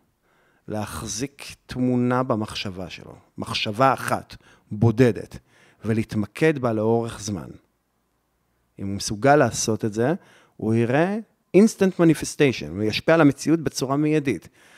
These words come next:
זאת אומרת, אם יהיה רעש בחוץ ואני אחליט שיהיה שקט, אני אתמקד ויהיה מיד שקט, בתוך שניות,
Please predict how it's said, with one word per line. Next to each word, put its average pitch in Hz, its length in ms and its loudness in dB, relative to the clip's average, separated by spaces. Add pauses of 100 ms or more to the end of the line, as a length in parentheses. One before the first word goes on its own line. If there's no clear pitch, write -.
(100)
זאת - 80 -14
אומרת, 113 200 -4
אם 120 100 2
יהיה 120 140 4
רעש 120 340 2
בחוץ 120 440 0
ואני 113 220 2
אחליט 120 240 -6
שיהיה 107 220 -4
שקט, 160 480 0
אני 113 160 0
אתמקד 120 520 -2
ויהיה 131 200 2
מיד 135 340 4
שקט, - 420 -14 (380)
בתוך 107 220 -6
שניות, 135 500 2